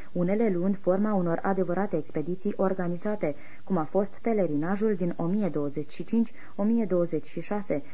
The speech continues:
care a reunit nobili și ecleziastici din vestul Franței și din regiunile renane. Altele, îndată după o mie cincizeci și patru,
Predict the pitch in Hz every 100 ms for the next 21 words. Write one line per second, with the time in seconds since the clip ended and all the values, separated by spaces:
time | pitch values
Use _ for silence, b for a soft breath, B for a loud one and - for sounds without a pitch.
0 | B 160 156 302 202 175 175 196 170 196
1 | 190 170 180 226 220 - 180 190 202 175
2 | 151 151 147 - 226 B B - 220 202
3 | 226 220 214 190 208 214 196 165 - 156
4 | 156 - 196 196 165 190 190 185 180 175
5 | 170 185 196 160 139 B B B 175 156
6 | 165 208 - 180 185 214 214 196 190 -
7 | 175 202 208 202 185 190 208 220 220 165
8 | 143